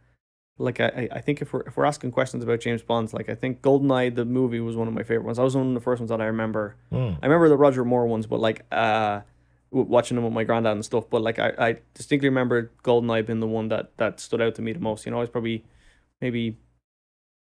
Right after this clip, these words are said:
Speaker 1: eight or ten when it came out. So, like, it kind of, it's, it's, I had a poster of it on the, on my wall. I just
Speaker 2: Oh,
Speaker 1: like
Speaker 2: wow.
Speaker 1: Pierce Brosnan,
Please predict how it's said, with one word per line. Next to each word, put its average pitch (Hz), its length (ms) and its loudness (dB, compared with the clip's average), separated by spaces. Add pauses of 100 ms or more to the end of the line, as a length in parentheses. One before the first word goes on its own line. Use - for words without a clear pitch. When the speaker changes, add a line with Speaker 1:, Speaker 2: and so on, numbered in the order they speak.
(260)
Speaker 1:
eight 123 160 2
or 117 80 -2
ten 117 240 -2
when 113 80 -2
it 110 80 -8
came 110 180 -4
out. 110 180 0
So, 113 140 -4
like, 107 180 -6
it 110 120 -8
kind 117 180 -4
of, 110 220 -6
it's, - 340 -10
it's, - 300 -10
I 120 60 -6
had 127 100 -2
a - 20 -4
poster 131 340 0
of 117 140 -2
it 117 80 -6
on 113 100 -2
the, 110 80 -6 (140)
on 117 80 -6
my 113 100 -4
wall. 110 300 -2
I - 40 -6
just - 160 -4
Speaker 2:
Oh, - 40 0
Speaker 1:
like 120 120 2
Speaker 2:
wow. 101 80 -6
Speaker 1:
Pierce 139 180 4
Brosnan, 120 560 0